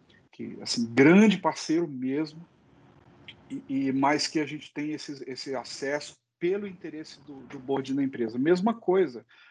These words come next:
a gente é abordado por conselheiros da empresa pra falar do tema de cibersegurança. Então, o tema de cibersegurança, ele transbordou ali os perímetros de auditoria, de compliance, de risco, transbordou. Então, o,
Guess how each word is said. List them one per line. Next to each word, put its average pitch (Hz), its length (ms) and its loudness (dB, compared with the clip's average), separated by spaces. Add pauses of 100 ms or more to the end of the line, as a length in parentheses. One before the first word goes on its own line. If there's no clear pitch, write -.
(100)
a 123 80 -12
gente 147 260 -6
é 175 40 2
abordado 170 760 -2
por 165 80 -20 (140)
conselheiros 160 640 -12
da 156 120 -14
empresa 156 560 -6 (380)
pra 165 220 4
falar 165 340 -10
do 165 140 -20
tema 160 320 -18
de - 80 -20
cibersegurança. 147 880 -10
Então, 156 300 -2 (320)
o 151 80 -4
tema 208 260 2
de 214 80 -4
cibersegurança, 202 840 -2
ele 190 140 -10
transbordou 202 1000 -2
ali 185 240 -8
os 196 140 -12
perímetros 170 680 -10
de 156 120 -6
auditoria, 156 840 -6
de 135 100 -12
compliance, 170 960 4
de 127 200 -20
risco, 175 640 -8 (420)
transbordou. 190 680 2
Então, 175 380 -12 (100)
o, 170 60 -12